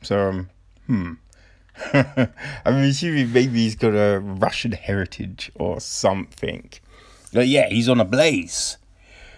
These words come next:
You know, um, he's got T K Os, he's got submissions. Right, his last fight,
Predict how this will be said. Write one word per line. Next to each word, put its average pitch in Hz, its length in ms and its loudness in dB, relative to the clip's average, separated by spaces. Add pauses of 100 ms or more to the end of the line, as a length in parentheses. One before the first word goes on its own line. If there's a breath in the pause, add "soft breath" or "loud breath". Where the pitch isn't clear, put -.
(140 soft breath)
You 104 100 2
know, 117 320 4
um, 120 760 2 (400)
he's - 140 -4
got 139 220 0
T 135 180 4
K 123 220 4
Os, 127 200 0
he's 117 120 -4
got - 160 0
submissions. 120 920 0 (1300 soft breath)
Right, 120 160 4
his 107 200 -2
last 120 540 2 (100)
fight, 120 640 0